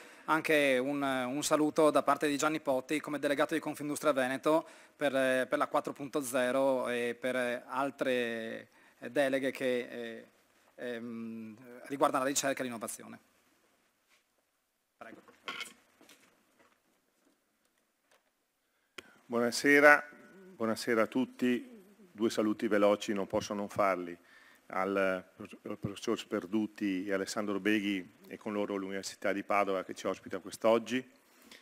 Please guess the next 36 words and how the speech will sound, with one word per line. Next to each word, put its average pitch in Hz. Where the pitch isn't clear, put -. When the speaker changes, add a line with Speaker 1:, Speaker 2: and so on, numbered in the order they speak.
Speaker 2:
eh, 104
Fabiano 113
Benedetti 110
che -
ha -
avuto 104
l'idea 104
di 98
questa 98
grande 110
iniziativa 101
sull'intelligenza 98
artificiale 107
e 135
ovviamente 113
a 107
Piero 110
Perona 101
che 110
parlando 120
con 110
lui 107
poc'anzi, 104
io 123
ho 117
un 117
ricordo 110
in 98
questa 104
sala, 104
forse 107
qualcuno 101
c'era 107
anche 98
quel 107
giorno 101